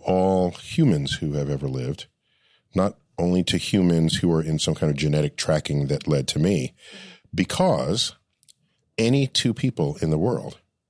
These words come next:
have a common ancestor. It's just a matter how far back you look.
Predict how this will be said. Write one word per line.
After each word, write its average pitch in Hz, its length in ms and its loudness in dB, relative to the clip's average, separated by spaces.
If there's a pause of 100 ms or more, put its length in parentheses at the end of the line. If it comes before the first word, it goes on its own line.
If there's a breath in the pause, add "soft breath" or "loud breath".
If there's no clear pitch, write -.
(300)
have 160 240 2
a 80 60 2
common 80 300 0
ancestor. - 520 -4 (640)
It's - 80 -18
just 123 120 2
a 107 40 4
matter 95 160 6
how 87 120 0
far 87 220 0
back 98 280 -2
you 69 100 -6
look. - 280 -16